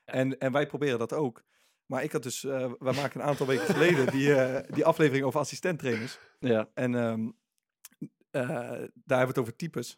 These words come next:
Speaker 1: Ja.
Speaker 2: En ik zeg, eh, er is ook de grappenmaker.
Speaker 1: Ja.
Speaker 2: En jij zegt, nou, wie dan? Dus ik zeg, ja, Paul Bosveld. En wij
Speaker 1: Ja.
Speaker 2: een beetje het over hebben.
Speaker 1: Ja.
Speaker 2: En, ehm, dus ik krijg een appje van, eh,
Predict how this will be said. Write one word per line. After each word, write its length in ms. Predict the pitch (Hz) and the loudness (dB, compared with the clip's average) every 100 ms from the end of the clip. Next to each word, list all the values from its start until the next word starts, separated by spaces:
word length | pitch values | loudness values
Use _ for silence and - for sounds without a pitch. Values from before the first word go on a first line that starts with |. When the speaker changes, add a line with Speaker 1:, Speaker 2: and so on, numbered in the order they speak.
| _ | _
Speaker 1:
Ja. 180 | 127 113 | -2 0
Speaker 2:
En 80 | - | 0
ik 140 | 165 | -4
zeg, 400 | - 123 107 - | -2 -4 -4 -14
eh, 120 | - 131 - - | -12 -10 -10 -10
er 180 | - - | -12 -8
is 140 | 131 | -6
ook 120 | 131 - | -6 -6
de 60 | |
grappenmaker. 640 | - 135 - 117 120 107 - | -4 -4 -2 -6 -8 -12 -4
Speaker 1:
Ja. 320 | 127 117 - _ _ _ | 2 2 0 _ _ _
Speaker 2:
En 120 | - 120 | -8 -6
jij 100 | 131 | -6
zegt, 120 | 117 | -8
nou, 120 | 123 | -8
wie 100 | 143 | -4
dan? 180 | 131 127 | -2 -2
Dus 100 | 123 | -4
ik 120 | 139 | -10
zeg, 120 | - | -10
ja, 60 | 123 | -12
Paul 220 | - 131 | -4 -2
Bosveld. 420 | 120 156 - 110 - | 0 -2 -2 -6 -10
En 60 | _ | _
wij 100 | 110 | -8
Speaker 1:
Ja. 80 | 123 | -8
Speaker 2:
een 60 | |
beetje 220 | 120 135 | -6 -6
het 80 | 135 | -2
over 140 | 120 120 | -2 0
hebben. 340 | 127 135 123 | 0 0 -2
Speaker 1:
Ja. 80 | 117 | -4
Speaker 2:
En, 120 | 110 _ _ _ _ - | -4 _ _ _ _ -8
ehm, 600 | 120 117 117 117 113 120 | -4 -4 -2 -2 -4 -6
dus 140 | 127 | -6
ik 100 | 175 | -6
krijg 140 | 170 143 | -6 -6
een 60 | |
appje 300 | - 180 - | 0 -2 -2
van, 280 | 113 113 113 _ _ | -8 -6 -8 _ _
eh, 380 | 120 123 73 | -12 -10 -10